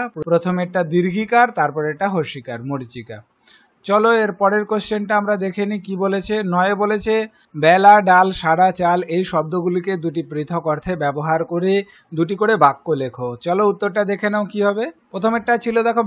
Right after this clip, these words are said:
বেলা, এটার অর্থ হচ্ছে সময়। বেলা পড়ে এলো বলে আমি আর বাড়ির বাইরে গেলাম না। তারপর একটা বেলা মানে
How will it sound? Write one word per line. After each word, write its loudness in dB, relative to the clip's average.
বেলা, 4
এটার -2
অর্থ 2
হচ্ছে -2
সময়। -2
বেলা 2
পড়ে 4
এলো 2
বলে 2
আমি -4
আর 6
বাড়ির 4
বাইরে 4
গেলাম 0
না। -10
তারপর 0
একটা 0
বেলা 2
মানে -2